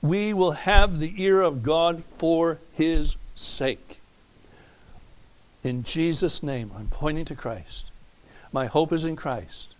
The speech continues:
But the benefit is not in God being reminded. The benefit is in me being reminded that all the promises of God in him are yea, and in him amen.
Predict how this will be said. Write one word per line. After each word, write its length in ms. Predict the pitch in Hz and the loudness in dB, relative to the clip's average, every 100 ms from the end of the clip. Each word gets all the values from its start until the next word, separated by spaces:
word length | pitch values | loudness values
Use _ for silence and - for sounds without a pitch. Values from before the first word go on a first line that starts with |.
| - - _ - - - | -20 -20 _ -20 -20 -6
But 140 | 139 | -2
the 80 | 143 | -2
benefit 500 | 131 180 214 208 190 | 0 0 2 0 -2
is 140 | 147 | -2
not 200 | 175 180 | -4 -4
in 80 | 143 | -2
God 280 | 135 180 175 | 2 2 2
being 180 | 147 135 | -2 -2
reminded. 520 | 131 123 147 156 127 | 0 0 0 -2 -4
The 80 | 117 | -4
benefit 340 | 131 147 143 | -4 -4 -6
is 160 | 135 123 | -6 -6
in 240 | 120 113 | -6 -6
me 220 | 143 175 | -6 -2
being 260 | 190 - 160 | 2 4 6
reminded 540 | 123 131 127 123 120 - - - - - - | 4 0 -2 -2 -4 -6 -16 -20 -20 -20 -8
that 120 | 120 | -6
all 440 | 120 131 147 170 175 | 0 2 4 4 2
the 100 | 165 | -2
promises 540 | - 170 175 175 156 | -4 -4 -2 -6 -6
of 120 | 160 | -6
God 280 | 151 160 156 | -2 -2 -2
in 140 | 151 139 | -4 -6
him 220 | 156 160 | -6 -4
are 140 | 139 | -6
yea, 320 | 135 143 147 | -6 -6 -6
and 100 | 139 | -6
in 140 | 139 135 | -8 -8
him 240 | 131 127 | -8 -8
amen. 580 | 123 113 113 104 78 | -8 -8 -12 -14 -16